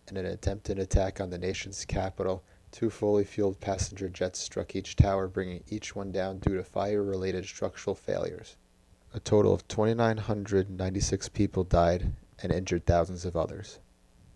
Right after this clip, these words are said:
Later that night, the forty-eight-story Seven World Trade Center, another building in the complex,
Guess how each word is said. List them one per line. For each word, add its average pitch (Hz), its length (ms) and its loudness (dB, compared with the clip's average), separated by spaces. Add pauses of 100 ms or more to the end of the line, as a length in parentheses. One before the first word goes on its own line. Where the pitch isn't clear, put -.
Later 104 300 8
that 92 180 6
night, 92 300 2 (120)
the - 60 -12
forty-eight-story 101 920 6
Seven 98 400 8
World 90 260 4
Trade 92 240 2
Center, 87 480 0
another 95 320 2
building 90 360 2
in 87 80 2
the 85 100 2
complex, - 760 -2